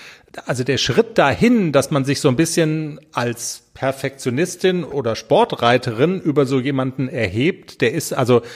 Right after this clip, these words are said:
dieser Schritt ist nicht mehr allzu groß und der wird häufig, geht man den ja, ne? Und, ähm, deshalb glaube ich, das ist schon gut zu wissen, okay, auch die Kuchenbäckerin kann in so einer Gruppe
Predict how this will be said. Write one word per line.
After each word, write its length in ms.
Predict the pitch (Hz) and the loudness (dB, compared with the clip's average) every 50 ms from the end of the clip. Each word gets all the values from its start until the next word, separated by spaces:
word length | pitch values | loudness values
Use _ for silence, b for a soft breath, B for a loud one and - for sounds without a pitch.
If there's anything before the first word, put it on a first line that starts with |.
| B B B B B B - | B B B B B B -4
dieser 240 | 127 120 107 147 107 | -2 2 4 4 2
Schritt 280 | - - 165 196 - 185 | 4 4 2 2 2 0
ist 140 | 175 - | -2 0
nicht 180 | - 180 165 - | 0 0 0 0
mehr 160 | 156 123 131 | -2 -2 0
allzu 260 | 180 233 - - 160 | 0 0 0 -2 -4
groß 540 | 123 - - - 110 107 104 101 - - - | -6 -6 -4 0 2 2 2 2 0 -4 -6
und 300 | 135 139 127 117 - - | -6 -6 -6 -6 -4 -2
der 200 | 113 110 107 104 | -2 -2 -2 -2
wird 320 | 120 139 139 139 - - - | -2 -2 -2 -2 -4 -2 2
häufig, 580 | 113 131 180 180 - 247 233 - - - 226 170 220 | 2 2 2 2 0 -2 -2 -2 -4 -6 -6 -4 -2
geht 240 | 180 156 247 254 - | 2 2 2 4 4
man 160 | 220 175 147 123 | 4 4 4 4
den 200 | 123 120 113 110 | 4 4 4 2
ja, 320 | 113 110 107 104 101 101 | 2 2 2 2 0 -2
ne? 260 | 107 117 151 190 196 - | -2 -2 -2 -2 -2 -2
Und, 360 | 156 147 139 135 127 - 135 | -2 0 0 -2 -4 -6 -6
ähm, 280 | 139 139 135 135 131 123 | -4 -4 -2 -2 -2 -2
deshalb 300 | 127 120 - 135 120 - | -2 0 0 -2 0 2
glaube 320 | 127 131 131 151 160 175 | 4 4 4 6 4 2
ich, 220 | 180 175 - - b b b b b b b b b b b b b _ _ _ _ _ | 0 0 -4 -10 b b b b b b b b b b b b b _ _ _ _ _
das 200 | - 127 - - | -6 -6 -4 -4
ist 80 | 160 - | -6 0
schon 260 | - - 185 202 190 | 2 2 2 2 2
gut 220 | 175 214 220 - | 0 0 0 0
zu 200 | - - 170 139 | 0 0 2 4
wissen, 420 | 185 214 208 - 226 226 220 214 208 - | 4 2 2 0 -2 -2 -2 -2 -2 -4
okay, 460 | 131 - - - 214 202 185 165 - - | -4 -2 0 0 2 2 2 0 0 2
auch 240 | 139 147 160 - | 4 4 4 2
die 600 | - - - 147 147 147 143 143 139 143 143 143 - 202 - - - 320 320 285 - | 0 -6 -4 -4 -2 -2 -2 -4 -4 -6 -8 -8 -8 -10 -10 -12 -14 -12 -12 -12 -12
Kuchenbäckerin 1200 | - - 190 190 - - 208 202 180 - - 180 180 - 190 175 175 190 185 185 185 185 180 170 - - - - - - | -6 -4 -4 -2 -2 -2 -2 -2 -2 -2 -2 -2 0 -2 -4 0 0 0 0 0 -2 -4 -6 -6 -10 -12 -16 -18 -14 -2
kann 180 | - - 143 151 | 0 0 2 2
in 120 | 143 139 | 2 2
so 80 | 123 127 | 2 2
einer 240 | 120 117 110 104 101 | 2 2 0 -2 -2
Gruppe 720 | 92 104 92 135 - - 240 240 233 233 226 - - | -2 0 2 2 2 4 2 2 2 2 0 -4 -6